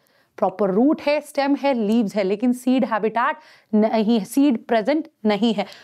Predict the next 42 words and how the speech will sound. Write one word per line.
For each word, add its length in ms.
So 160
हमारे 380
पास 240
यहाँ 160
पे 120
फर्न्स 460
आ 100
जाएंगे। 360
So 80
ये 100
पहले 560
सक्सेसफुल 640
टेरेस्ट्रियल 560
प्लांट्स 460
हैं, 100
इन्हें 180
snake 420
of 200
the 60
plant 340
kingdom 420
भी 180
कहते 380
हैं। 120
क्या 160
कहते 260
हैं? 80
Snake 380
of 220
the 100
plant 300
kingdom। 280
So 160
what 240
do 80
they 180
have? 240
They 140
have 160
xylem 640
and 260
phloem, 280